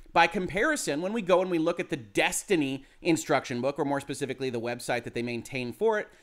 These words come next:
we see that in two thousand fourteen, the copyright to Destiny is held not by Activision or someone else, but by Bungie itself,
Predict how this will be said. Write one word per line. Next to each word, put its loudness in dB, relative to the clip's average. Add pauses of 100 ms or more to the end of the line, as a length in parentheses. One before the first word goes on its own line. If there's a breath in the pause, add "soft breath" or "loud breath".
(120)
we 0
see -2
that 2
in -2
two -6
thousand 2
fourteen, -4
the 0
copyright 0
to -2
Destiny 0 (260 soft breath)
is 0
held 4
not -4
by -2
Activision -2
or -2
someone 0
else, -2 (300 soft breath)
but 2
by 10
Bungie 2
itself, 0